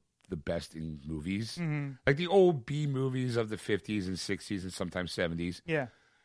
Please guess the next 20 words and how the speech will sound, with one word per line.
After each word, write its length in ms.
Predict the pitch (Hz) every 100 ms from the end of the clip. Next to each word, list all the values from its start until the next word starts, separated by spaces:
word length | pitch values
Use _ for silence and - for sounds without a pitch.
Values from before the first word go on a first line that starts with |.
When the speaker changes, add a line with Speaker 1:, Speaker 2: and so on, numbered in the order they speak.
| _ _
Speaker 1:
And 280 | - 127 143
they 80 | 147
would 160 | 156 143
talk 240 | 311 -
over 200 | 104 82
and 80 | 78
make 140 | 98
comments 560 | - 170 98 - - -
like, 300 | 95 92 -
you 80 | 135
know, 160 | 131
like, 160 | 131 127
"Oh, 140 | 180
look 180 | 185 175
at 40 | 196
that 180 | 196 -
person." 480 | 151 127 - 98
You 80 | 135
know, 140 | 170 165
just, 220 | 165 -